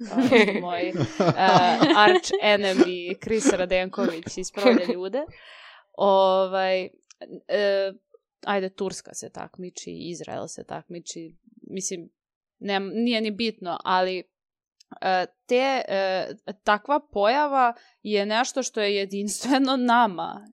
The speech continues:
Speaker 1: jedinstveno je Evropi i toliko novca se ulaže u to i toliko je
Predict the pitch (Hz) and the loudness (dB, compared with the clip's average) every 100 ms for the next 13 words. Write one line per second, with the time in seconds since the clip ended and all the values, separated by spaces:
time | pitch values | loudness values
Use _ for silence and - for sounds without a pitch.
0 | _ 196 208 202 196 233 247 247 240 233 | _ -6 -6 -4 -6 -4 -2 2 4 4
1 | 220 214 208 226 233 269 254 240 220 220 | 2 0 4 2 2 -6 -8 -6 -8 -8
2 | 208 - 208 208 214 269 262 226 214 214 | -8 -4 -2 -2 0 0 0 -2 -6 -4
3 | 208 208 202 254 254 220 208 226 226 202 | 0 -2 -2 -6 -4 -6 -2 0 0 -4
4 | 185 - 226 - 190 185 - | -10 -6 -6 -4 -8 -6 -2